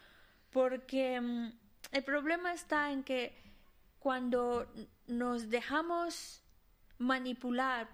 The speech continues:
por las emociones negativas, creamos, hacemos daño, creamos acciones incorrectas, que luego esas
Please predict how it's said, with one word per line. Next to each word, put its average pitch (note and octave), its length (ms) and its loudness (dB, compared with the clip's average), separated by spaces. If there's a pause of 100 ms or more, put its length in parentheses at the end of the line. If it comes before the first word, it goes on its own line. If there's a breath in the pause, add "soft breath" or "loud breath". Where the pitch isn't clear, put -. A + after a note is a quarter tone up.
por A3 180 -2
las A3 220 0
emociones G#3+ 840 -2
negativas, A#3+ 800 -2 (1400 loud breath)
creamos, C#4 840 0 (360)
hacemos C#4+ 600 0
daño, G#3 480 -4 (360 loud breath)
creamos D4 1000 0 (180 soft breath)
acciones E4+ 600 -2
incorrectas, G#3+ 840 -4 (300 loud breath)
que C#4 120 4
luego D#4+ 840 2
esas C4 480 0